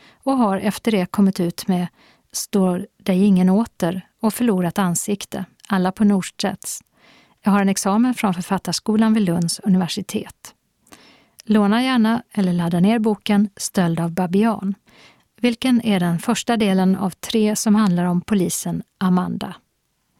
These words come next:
Programmet börjar med en fika innan Anna Carolina får ordet klockan tio. Klockan tolv blir det lunch, tretton och trettio författarutbyte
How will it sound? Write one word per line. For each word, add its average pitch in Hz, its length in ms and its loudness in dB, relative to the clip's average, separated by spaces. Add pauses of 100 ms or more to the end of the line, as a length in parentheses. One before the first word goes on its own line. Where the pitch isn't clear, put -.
(680)
Programmet 262 680 0
börjar 202 360 2
med 180 120 2
en 170 80 -4
fika 240 640 -4
innan 208 420 2
Anna 190 260 2
Carolina 180 680 -2 (100)
får 190 220 -2
ordet 180 360 -4
klockan 185 380 -2
tio. 196 460 -6 (560)
Klockan 180 360 -2
tolv 240 340 -2
blir 185 180 -2
det 180 100 -2
lunch, 233 580 0 (160)
tretton 190 340 -2
och 170 80 -4
trettio 226 480 -4
författarutbyte 196 1400 -4